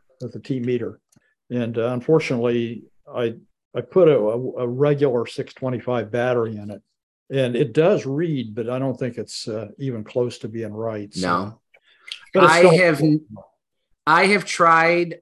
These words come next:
Speaker 2: uh, putting batteries in a variety of Mirandas, and I have never once found one. That camera seems to be more sensitive to voltage dif-, voltage differentiations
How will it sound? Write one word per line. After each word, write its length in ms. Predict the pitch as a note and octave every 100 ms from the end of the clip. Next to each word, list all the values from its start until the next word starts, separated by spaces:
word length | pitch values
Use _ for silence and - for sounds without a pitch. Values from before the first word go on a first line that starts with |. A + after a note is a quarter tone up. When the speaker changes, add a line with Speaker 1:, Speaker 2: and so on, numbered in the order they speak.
| _
Speaker 2:
uh, 300 | C3 B2+ B2
putting 380 | - D3 D3 C#3+
batteries 720 | B2+ B2+ C3 C3 C#3 C3+ - -
in 140 | A#2+
a 80 | A2+
variety 500 | G#2+ A2+ A#2 B2 C3
of 120 | A2
Mirandas, 800 | A#2+ G#2+ G#2+ G#2+ G#2+ G2+ G2+ -
and 160 | A#2+ A#2
I 60 |
have 260 | A#2+ C3 A2+
never 380 | A#2+ A#2+ A2+ A#2
once 500 | G#2+ A#2 G#2+ - -
found 460 | - A2+ A2+ G#2+
one. 480 | G#2+ G2+ G2+ G2+ G2+ _ _ _
That 220 | C#3 D#3
camera 320 | - F#3 F3
seems 460 | D#3 - D3+ D3+ -
to 80 | D3+
be 100 | C3+
more 300 | A#2+ A2+ A#2+
sensitive 580 | - A#2+ G#2+ B2 A#2 G#2
to 80 |
voltage 480 | G2+ G#2+ A2 - G#2
dif-, 200 | G2+ G#2+ - -
voltage 400 | B2+ B2 A2+ -
differentiations 1000 | A#2+ A2+ G#2+ - G#2+ G2+ G#2 G2 G2+